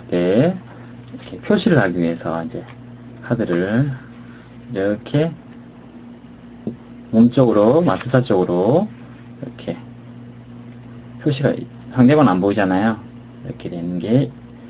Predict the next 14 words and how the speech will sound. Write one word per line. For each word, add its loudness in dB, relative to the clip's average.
몸쪽으로 6
된 4
게 4
인조그, 4
조그인데 4
인조그, 6
관객 0
쪽으로 6
이렇게 -2
본 0
거는 4
아웃 2
조그. -4
아시겠죠? -10